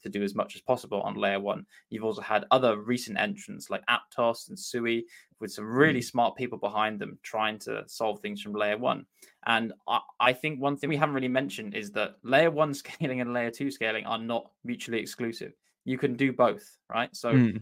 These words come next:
Speaker 1: I would like to see more work being done in both areas. I think all the developments with Z K rollups are great, and they will be very useful for all blockchains in the future, potentially, 'cause they are typically, you know,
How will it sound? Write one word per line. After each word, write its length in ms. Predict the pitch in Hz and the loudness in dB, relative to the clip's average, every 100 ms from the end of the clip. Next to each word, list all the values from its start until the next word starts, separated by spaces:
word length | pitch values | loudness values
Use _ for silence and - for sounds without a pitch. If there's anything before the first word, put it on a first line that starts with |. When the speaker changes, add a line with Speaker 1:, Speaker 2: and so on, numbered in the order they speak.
| - | 0
Speaker 1:
I 120 | 120 | 2
would 140 | 123 127 | 2 2
like 280 | 139 135 101 | 2 0 -4
to 100 | 117 | -8
see 380 | - 123 104 101 | -4 -4 -6 -10
more 300 | 107 117 107 | -4 -2 2
work 280 | 107 95 - | 0 0 -4
being 200 | 104 101 | -6 -2
done 240 | 104 104 | 0 0
in 180 | 104 107 | -4 -8
both 280 | 104 127 127 - | 2 2 2 -2
areas. 420 | 110 - 90 - | -2 -2 -6 -10
I 80 | - | -8
think 280 | 110 104 - _ _ _ | -8 -8 -14 _ _ _
all 200 | 127 135 | 0 2
the 120 | 127 123 | 0 0
developments 600 | 117 117 - 110 - 104 | 2 2 2 -4 -10 -12
with 120 | 101 | -8
Z 200 | 135 143 | -4 -2
K 160 | 139 123 | 2 2
rollups 460 | 120 120 113 - 90 | 2 2 0 -2 -6
are 140 | 107 101 | -8 -8
great, 340 | 113 113 147 - _ _ _ | 0 0 0 -4 _ _ _
and 100 | 117 | -4
they 80 | 113 | -2
will 60 | 107 | -2
be 240 | 110 104 104 | -2 -8 -4
very 280 | 113 110 107 | 0 0 -2
useful 460 | 117 120 - 107 | -6 -8 -8 -10
for 140 | 104 - | -8 -2
all 240 | 113 110 | 0 2
blockchains 480 | 104 - - 107 104 | 0 -2 -2 -4 -4
in 60 | 92 | -6
the 60 | 101 | -6
future, 260 | 170 - | -4 -4
potentially, 440 | - 110 104 127 - | -4 -4 -4 -10 -10
'cause 120 | 107 | -2
they 100 | 110 | 2
are 180 | 107 104 | 2 2
typically, 420 | 101 98 - 104 | -2 -10 -8 -10
you 120 | 101 | -10
know, 120 | 101 | -14